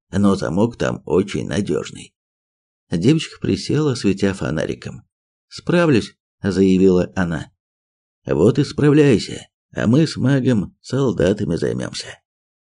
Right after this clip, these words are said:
Дарк сноровисто освободил стражников от доспехов и оружия, аккуратно упаковал и заткнул каждому рот.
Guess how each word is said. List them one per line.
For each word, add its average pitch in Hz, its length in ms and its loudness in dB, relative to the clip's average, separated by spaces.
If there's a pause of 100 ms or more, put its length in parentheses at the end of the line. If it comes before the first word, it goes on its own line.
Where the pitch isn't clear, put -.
(240)
Дарк 131 380 2
сноровисто 127 1000 -2
освободил 101 540 2
стражников 143 600 -4
от 107 240 -4
доспехов 101 680 -2
и 117 100 -2
оружия, 78 680 -4
аккуратно 117 640 0
упаковал 107 760 0 (120)
и 170 140 4
заткнул 123 540 0
каждому 78 520 -2
рот. 55 240 -6